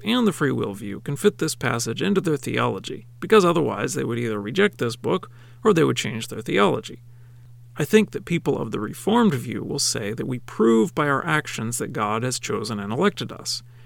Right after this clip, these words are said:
So if you don't act, it proves that you weren't chosen in the first place. And those who believe in free will will say that God chose a group of people, those who accept him, rather than specific people.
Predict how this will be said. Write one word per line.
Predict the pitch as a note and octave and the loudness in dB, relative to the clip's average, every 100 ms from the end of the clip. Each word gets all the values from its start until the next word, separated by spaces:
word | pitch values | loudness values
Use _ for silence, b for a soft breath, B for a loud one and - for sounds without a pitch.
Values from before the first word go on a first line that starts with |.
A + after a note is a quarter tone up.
| b - | b -6
So | D#3 | -2
if | D#3 | 4
you | |
don't | A3 G#3+ | 8 8
act, | D3+ E3 - | 6 0 -4
it | - - | -8 0
proves | A#3+ F#3+ D3 D3+ - | 8 8 8 2 -2
that | - | -2
you | D3 | -2
weren't | C3 C3+ | -4 -4
chosen | - A#2+ A2 - | -4 -6 -6 -8
in | |
the | - | -2
first | - G#3+ - | 8 8 8
place. | - - - - - b b b b - | -4 -10 -12 -12 -16 b b b b 4
And | F#3+ | 8
those | A#3 G#3+ | 8 8
who | G3 | 4
believe | F3 F3 E3 | 4 6 4
in | D#3+ | 2
free | - D#3+ | 0 2
will | D3+ D3 C#3+ | 4 2 2
will | D3 | 0
say | - B2+ | 0 0
that | - | -2
God | A#2+ A2+ A#2 | -4 -4 -2
chose | - A#3 G#3+ | 8 12 12
a | E3 D3+ | 10 0
group | C3+ B3 G#3+ | 2 2 2
of | B2 A#2 | -2 -4
people, | A#2 - D3+ F3 - | -10 -6 -6 -6 -4
those | A#2+ A#2 | -4 -2
who | - | -6
accept | - - A3 G#3+ | -6 0 0 2
him, | - A#2 - - | -4 -4 -8 -4
rather | G3+ G3 F3+ | 0 2 2
than | B2+ B2 C3+ | 0 -4 -6
specific | - - - A#2 - | -2 0 0 -4 -2
people. | A3+ A3+ - - | 2 2 0 -8